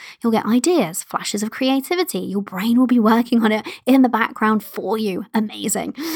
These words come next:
Um, and when you do this, when you repeat this to yourself every day, either write it down, say it out loud, read it, and feel into those feelings, you're doing the work on the energetic side too. And so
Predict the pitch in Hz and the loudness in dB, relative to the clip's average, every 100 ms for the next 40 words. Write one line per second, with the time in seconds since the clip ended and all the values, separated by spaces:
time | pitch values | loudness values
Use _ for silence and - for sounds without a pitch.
0 | 403 403 339 269 254 269 254 - 254 247 | -4 -2 -4 -4 -2 0 0 -2 0 4
1 | 254 254 240 233 240 247 262 381 320 - | 6 6 4 2 2 2 4 4 4 2
2 | - 254 240 240 233 - - 208 220 - | 0 0 0 2 0 -2 -6 -6 -6 -2
3 | 294 285 - 269 - 247 240 - 226 220 | 0 0 0 0 0 -2 -2 -2 -2 -4
4 | 214 202 208 233 240 208 190 196 196 - | -8 -8 -2 0 2 0 0 -2 -2 -4
5 | - - 247 247 240 240 196 196 202 202 | -8 -2 0 2 0 -2 -6 -6 -6 -6
6 | 226 240 233 240 226 214 240 233 262 - | -2 0 2 2 0 0 2 4 2 0
7 | - _ _ _ _ - 226 - 247 262 | -8 _ _ _ _ -4 -4 0 2 4
8 | 269 262 247 - 220 180 220 233 - - | 2 2 -2 -2 -4 -4 -4 -4 -6 -12
9 | - - - 226 208 233 240 233 233 233 | -20 -20 -4 -2 2 4 6 4 2 0
10 | 240 240 254 254 240 247 - - - - | -2 -2 0 0 0 -2 -2 -4 -4 -10
11 | 196 190 180 - - 220 220 - - - | -8 -8 -10 -10 -4 -4 -4 -14 -14 -4
12 | 226 214 233 220 | -2 0 2 0